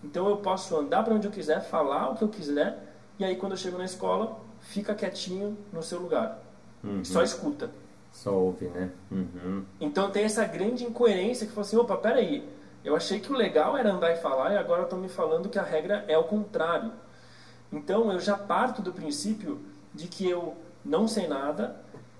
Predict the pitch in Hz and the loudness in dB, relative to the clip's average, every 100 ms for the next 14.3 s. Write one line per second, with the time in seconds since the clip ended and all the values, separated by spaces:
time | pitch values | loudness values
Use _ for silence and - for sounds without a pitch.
0 | - 170 180 160 - 160 220 220 - 214 | -6 -2 -2 -4 -8 2 2 2 0 -2
1 | - 185 147 131 - - - - - 160 | 0 -2 -2 -2 -4 -12 -18 -20 -14 -12
2 | 160 190 202 - - - - 151 214 247 | -2 0 0 -2 -10 -18 -2 2 4 4
3 | 220 - 180 180 - 151 147 175 - 151 | 2 2 -2 -4 -4 -2 -2 -4 -2 -2
4 | - - - - - 143 147 - - 139 | -2 -8 -16 -20 -14 -8 -6 -6 -4 -4
5 | 139 143 143 139 - 135 123 127 156 208 | -4 -6 -8 -8 -6 -6 -6 -6 -2 0
6 | 160 - - - - - - - - - | -2 -8 -18 -20 -20 -20 -20 -20 -20 -20
7 | - - - 156 165 165 175 - 175 170 | -20 -12 0 0 4 2 2 -6 -2 -4
8 | - 170 170 - - - - - - - | -2 -4 -4 -6 -16 -20 -20 -20 -20 -20
9 | - 175 165 165 175 156 156 180 208 - | -14 2 4 4 4 4 2 -2 -6 -12
10 | - - - 170 190 202 202 - - - | -20 -20 -12 -8 -6 -6 -8 -14 -20 -20
11 | - 185 175 180 175 185 262 262 226 208 | -14 -10 -4 -2 0 2 2 4 2 2
12 | 190 175 175 - 170 202 196 185 - - | 0 -2 -4 -2 -2 -2 -6 -10 -12 -4
13 | 196 196 202 - 175 170 180 180 165 135 | -2 0 0 -2 -6 -4 -6 -4 -2 -2
14 | 120 - - | -4 -10 -14